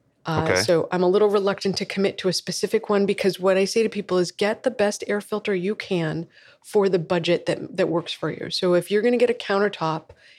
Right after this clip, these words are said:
Speaker 1: and only a countertop, get a Berkey. If you're gonna
Speaker 2: Mm-hmm.
Speaker 1: get a whole house, I don't actually know what to recommend for a whole house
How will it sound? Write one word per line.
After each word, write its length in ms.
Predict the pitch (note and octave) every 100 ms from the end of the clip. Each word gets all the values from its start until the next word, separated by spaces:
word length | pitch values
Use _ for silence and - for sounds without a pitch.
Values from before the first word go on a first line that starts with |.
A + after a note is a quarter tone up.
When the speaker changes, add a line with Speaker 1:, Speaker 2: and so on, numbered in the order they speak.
| -
Speaker 1:
and 160 | F#3
only 300 | - B3+ C4+
a 40 | G#3
countertop, 480 | - F3 F3 F3 -
get 120 | E3+
a 40 |
Berkey. 440 | E3+ F3 - C3 - _ _ _ _ _
If 200 | - F#3
you're 100 | G3 F#3
gonna 140 | G3+
Speaker 2:
Mm-hmm. 60 | G3
Speaker 1:
get 280 | F#3+ F3+ - - -
a 60 | F#3+
whole 260 | F3 G#3+ G3
house, 460 | A#3 A#3+ F#3+ - - -
I 40 | A3+
don't 120 | A#3+
actually 280 | B3+ - A#3
know 120 | A#3
what 100 | A3
to 120 | -
recommend 420 | E3 E3 E3+ D#3
for 100 | -
a 60 | E3
whole 220 | D#3 E3
house 440 | D#3 - E3 -